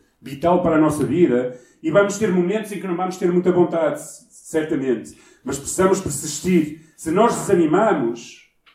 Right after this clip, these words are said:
se nós desistimos, então nós abandonamos a oração. Por isso é que pessoas abandonam muito rápido.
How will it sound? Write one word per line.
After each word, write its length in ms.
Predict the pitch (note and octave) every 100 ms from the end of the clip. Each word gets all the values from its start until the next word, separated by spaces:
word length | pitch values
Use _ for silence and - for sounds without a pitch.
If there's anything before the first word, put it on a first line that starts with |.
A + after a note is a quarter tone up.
| _ _ _
se 140 | - D3+
nós 300 | G3 - -
desistimos, 1200 | - D3 C#3 - A3+ - - G#2 - - _ _ _ _
então 360 | C3+ C#3+ F3+ F3+
nós 320 | F3+ F#3+ F#3
abandonamos 720 | D#3 E3 D#3 D3+ D#3+ E3 C3+
a 60 | C3
oração. 480 | A#2 - G2+ F2+ - _ _
Por 120 | A3
isso 120 | A3
é 40 |
que 80 | -
pessoas 360 | - G#3 G3 G3+
abandonam 380 | F#3 F3 F#3 F3+
muito 200 | F3 -
rápido. 640 | D#3+ - A#2+ G#2+ G2